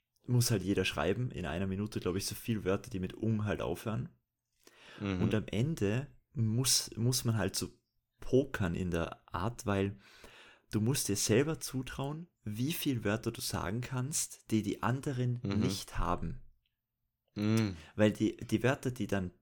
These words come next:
Speaker 1: du gesagt hast, müssen die anderen durchstreichen und müssen dennoch ihre Wörter, ähm, erreichen, die, was
Speaker 2: Mhm.
Speaker 1: sie sagen wollen.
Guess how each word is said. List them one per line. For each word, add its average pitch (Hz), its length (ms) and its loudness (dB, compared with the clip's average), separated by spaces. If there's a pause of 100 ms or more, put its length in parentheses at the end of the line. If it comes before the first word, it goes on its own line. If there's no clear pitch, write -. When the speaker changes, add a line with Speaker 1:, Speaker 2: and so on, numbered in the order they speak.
(180)
Speaker 1:
du 170 200 0
gesagt - 540 0
hast, 104 220 -4
müssen 113 240 0
die - 100 -2
anderen 123 320 -2
durchstreichen 110 760 -2
und 98 40 -4
müssen 101 280 -2
dennoch 117 320 4
ihre 107 380 2
Wörter, 101 460 0 (800)
ähm, 87 420 0
erreichen, 92 600 2 (480)
die, 92 180 -2
was 98 140 2
Speaker 2:
Mhm. 98 80 2
Speaker 1:
sie 87 120 -2
sagen 82 400 -2
wollen. 78 280 -4